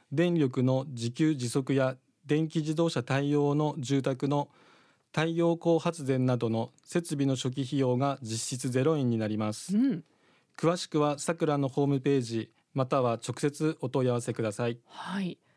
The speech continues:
Speaker 2: すごいですね。太陽光発電などの設備の初期費用が実質ゼロ円。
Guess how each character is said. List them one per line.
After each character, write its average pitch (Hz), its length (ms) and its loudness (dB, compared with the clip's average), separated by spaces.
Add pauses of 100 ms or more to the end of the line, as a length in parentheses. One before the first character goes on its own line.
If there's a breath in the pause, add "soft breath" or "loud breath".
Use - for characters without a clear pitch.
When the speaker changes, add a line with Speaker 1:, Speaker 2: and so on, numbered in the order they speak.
(100)
Speaker 2:
す - 240 -12
ご 233 160 -2
い 196 60 -2
で 165 100 -4
す - 120 -12
ね。 151 180 -8
太 202 180 -4
陽 247 240 0
光 233 280 -2
発 214 260 -8
電 175 200 0
な 175 120 -2
ど 170 100 -4
の 151 140 -4
設 - 260 -10
備 165 140 -6
の 143 80 -10
初 190 180 -10
期 269 140 -4
費 262 180 -4
用 208 140 0
が 185 160 -2
実 160 180 -8
質 - 380 -4
ゼ 165 200 -8
ロ 214 180 2
円。 175 240 -2